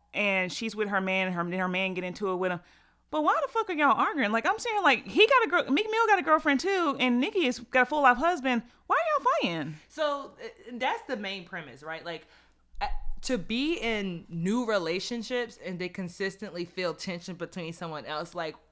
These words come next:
Speaker 2: I would say that it's unresolved things. Like, that, that is something
Speaker 1: Yeah.
Speaker 2: that's unresolved. But ultimately, I feel like both of them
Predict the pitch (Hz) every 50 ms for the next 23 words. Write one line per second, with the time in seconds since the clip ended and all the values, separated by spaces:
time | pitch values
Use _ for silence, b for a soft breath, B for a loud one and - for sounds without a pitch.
0 | _ - - 339 359 285 262 - - 220 196 185 180 180 180 170 175 - - _
1 | _ - 170 180 185 185 175 165 160 156 151 156 147 151 156 156 151 - - 156
2 | 147 147 147 156 156 160 147 156 190 190 539 605 - - 523 453 330 240 190 175
3 | 160 175 160 170 165 - 170 170 165 160 156 147 147 143 135 135 - B B B
4 | B B B - 220 214 - 180 247 302 - 320 277 226 196 - - 190 180 175
5 | - - 175 185 196 - - 202 190 185 185 180 170 160 160 160 160 160 - -
6 | 170 160 180 185 - 240 214 - 247 247 254 254 254 247 247 247